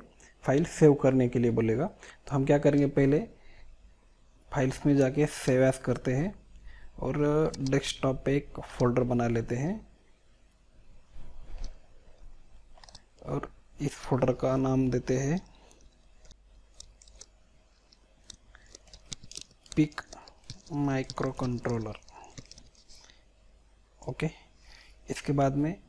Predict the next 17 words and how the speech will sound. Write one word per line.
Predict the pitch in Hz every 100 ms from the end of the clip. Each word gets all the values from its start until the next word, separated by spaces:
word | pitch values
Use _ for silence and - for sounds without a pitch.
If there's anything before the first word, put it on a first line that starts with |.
| - _
इस | 139 -
फोल्डर | - 135 139
में | 139 143
जाके | 135 127 139
हम | 143 185 - - - _ _ _ _ -
और | 165 170
एक | 165
फोल्डर | - 139 127 120
बनाएंगे। | 120 120 120 160 240 - _ - _ _ _ _ _ -
ये | 143
फोल्डर | - 147 151 151
बनाने | 151 147 147
का | 139
रीज़न | 139 147 139
क्या | 139
है, | 131 208 - _ - - - _ -
हम | - 147 151 160